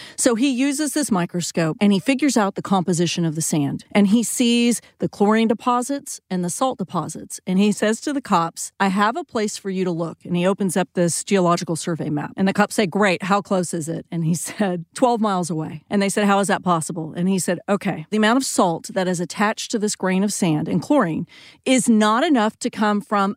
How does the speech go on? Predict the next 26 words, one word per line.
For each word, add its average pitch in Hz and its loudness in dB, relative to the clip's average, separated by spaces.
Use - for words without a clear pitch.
a 196 2
beach 202 -2
on 190 2
El 190 2
Cerrito, 170 2
right 185 4
on 208 2
the 185 2
beach. 160 -2
It's 190 0
small, 247 2
some 226 2
sort 220 2
of, 185 -2
like, 185 0
a 202 0
stream 214 2
that 185 0
comes 202 2
off. 180 2
It's 180 -6
a 185 -2
small 262 2
amount 170 2
of 160 -8
salt." - -4